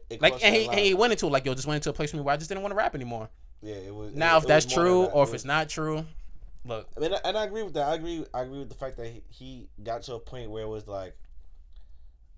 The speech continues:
Speaker 1: it was not gonna get any, it, it wasn't gonna get any better. Like, on some real, everything he said made it personal for Drake, and he wanted to do things to push it. Like he said, "If I see that man,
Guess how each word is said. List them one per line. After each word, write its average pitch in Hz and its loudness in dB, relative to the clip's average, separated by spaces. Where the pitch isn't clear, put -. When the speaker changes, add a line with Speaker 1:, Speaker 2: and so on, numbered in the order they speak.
Speaker 1:
it 117 -8
was 117 -6
not 117 -4
gonna 110 -10
get 101 -12
any, 117 -12
it, 120 -8
it 120 -8
wasn't 131 -6
gonna 120 -10
get 113 -8
any 117 -12
better. 101 -6
Like, 90 -10
on 110 -10
some 110 -12
real, 110 -6
everything 135 -8
he 131 -10
said 127 -8
made 120 -8
it 113 -8
personal 123 -4
for 117 -12
Drake, 104 -8
and 98 -10
he 113 -10
wanted 113 -10
to 101 -8
do 113 -8
things 107 -10
to - -14
push - -8
it. 90 -12
Like 107 -6
he 110 -8
said, 104 -8
"If 98 -12
I 101 -14
see 117 -10
that 104 -8
man, 98 -10